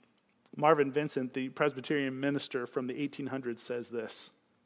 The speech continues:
"The whole upbuilding of the church, the person and the people, proceeds within the compass of Christ's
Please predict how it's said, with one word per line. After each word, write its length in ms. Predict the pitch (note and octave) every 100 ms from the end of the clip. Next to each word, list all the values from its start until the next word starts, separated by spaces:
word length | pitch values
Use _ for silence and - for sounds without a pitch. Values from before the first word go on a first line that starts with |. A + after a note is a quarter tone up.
| _ _ _ _ _ _ -
"The 140 | B2
whole 560 | A2 - D3+ C#3 A2 - - _ _ -
upbuilding 680 | C#3+ C#3+ D3 C#3 D3 C#3+ -
of 180 | B2+ B2+
the 60 |
church, 680 | - - A#2 - - - - _ _ _ _ _ _
the 60 | _
person 360 | - A#2+ -
and 80 | B2+
the 60 | C3
people, 420 | B2 A2+ A2 A2+ _ _ _ _ _ _ -
proceeds 840 | B2+ - - D3 A#2+ G2+ - - -
within 260 | B2+ C#3
the 80 | A#2
compass 580 | - D3 C#3 C#3+ C#3 -
of 200 | - -
Christ's 600 | - C3 C3 - -